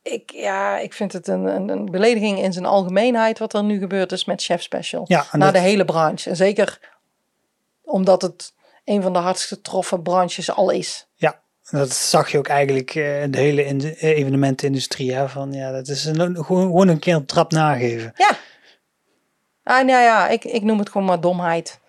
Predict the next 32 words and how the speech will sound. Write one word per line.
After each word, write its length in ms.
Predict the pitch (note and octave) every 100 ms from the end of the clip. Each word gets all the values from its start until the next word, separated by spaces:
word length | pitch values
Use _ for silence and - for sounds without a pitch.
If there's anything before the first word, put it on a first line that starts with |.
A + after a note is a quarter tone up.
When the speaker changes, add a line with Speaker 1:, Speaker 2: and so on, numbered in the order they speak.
| _ _ _
Speaker 1:
Mensen 340 | G#3 A3+ G#3
hebben 320 | G#3+ F3+ E3
niet 300 | G#3 C4+ - -
in 140 | A#3+
de 100 | G#3
gaten 580 | G3 A3 B3+ C4 C4+ D4 _ _ _ _ _ _ _
dat 260 | F3 F#3 G3+
het 120 | F3+
echt 200 | F#3+ -
een 120 | F#3
vak 240 | D#3 F#3 -
is. 400 | E2 - - _ _
Speaker 2:
Ja. 280 | - D3+ D#3+ _ _ _ _ _ _
Speaker 1:
Weet 120 | G3
je 80 | F3
hoeveel 360 | F3+ F#3+ F#3 -
uur? 260 | A#3+ G3+
Nou, 200 | F#3+ G#3+
ook 120 | B3 -
ik 140 | G3+
leek 180 | G#3 G3
er 60 |
anderhalf 460 | - A3+ G#3+ G3 F3
jaar 220 | F#3 E3+
uit. 440 | F3+ A#3 E4+ - _ _ _ _ _ _ _ _ _ _ _ _ _
Ik 220 | B3 B3+
moet 280 | A#3+ A3 -
elk 280 | - B3+ A3
nummer 360 | F#3 A#3+ G3 F3
weer 340 | F#3 F3 - _ -
uren 520 | D4 C#4+ G3+ G#3 F#3+
repeteren. 840 | G#3 G#3 F#3 D#4 F4+ D4 F3 -